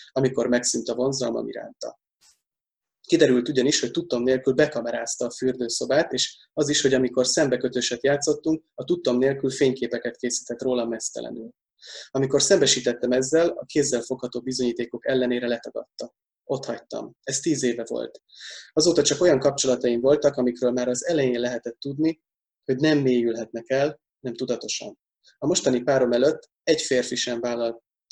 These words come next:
fel a családja előtt. Azt hittem, csúnya vagyok, azért nem. Még három nagyon megrázó élményem az volt, mikor kikezdett velem a terapeutám, a pap és a spirituális vezető, akikhez segítségért fordultam.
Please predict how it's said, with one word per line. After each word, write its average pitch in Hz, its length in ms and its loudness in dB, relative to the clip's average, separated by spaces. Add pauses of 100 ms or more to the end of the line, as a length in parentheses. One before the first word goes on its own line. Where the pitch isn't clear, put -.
fel 127 260 0
a - 80 -4
családja 120 480 -6
előtt. - 400 -10 (300)
Azt - 180 -4
hittem, 131 280 -2
csúnya 123 340 -2
vagyok, 135 380 -4 (200)
azért 120 400 -8
nem. - 200 -14 (880)
Még 156 200 2
három 151 300 4
nagyon 135 240 4
megrázó 127 460 0
élményem 123 520 0 (540)
az 135 260 -2
volt, 135 280 4
mikor 135 260 2
kikezdett 123 420 0
velem 123 200 2
a 117 80 -4
terapeutám, 143 840 -2
a 123 120 -14
pap - 320 2 (340)
és - 160 -2
a 127 40 -2
spirituális 120 720 -2
vezető, 127 380 -2
akikhez 135 460 -4
segítségért 120 720 -4
fordultam. - 640 -10